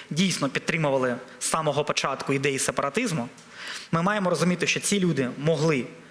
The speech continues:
помилятися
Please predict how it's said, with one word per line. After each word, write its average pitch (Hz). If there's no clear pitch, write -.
помилятися 156